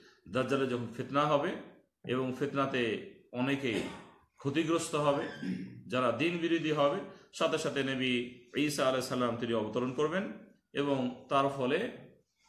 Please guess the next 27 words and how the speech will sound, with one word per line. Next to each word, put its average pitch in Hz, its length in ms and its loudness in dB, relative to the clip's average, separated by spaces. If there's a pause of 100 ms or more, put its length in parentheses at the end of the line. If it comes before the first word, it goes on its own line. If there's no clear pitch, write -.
(120)
আল্লাহ 151 220 2
সুবহানাহু 160 580 -2
ওয়া 139 120 -2
তাআলা 120 400 2
তিনি 123 160 0
মুমিনদেরকে 143 500 0
রেখে 113 200 -2
দেবেন, 87 280 -4
যারা 120 200 0
কাফের 135 460 0 (640)
তারা 120 680 4
বিদায় 143 300 6
গ্রহণ 123 380 0
করবে। 78 520 -6 (580)
তিনি 117 540 0
দাজ্জালকে 123 680 2
হত্যা 113 200 0
করে 120 180 2
ফেলবেন। 82 380 -4 (440)
ঈসা 196 240 2
আলাইহিস 160 240 4
সালাম 143 360 2 (440)
তিনি 160 180 2
একজন 139 280 4
নবী, 123 300 2 (1400)
ইতিপূর্বে 156 340 2
আমাদের 143 220 4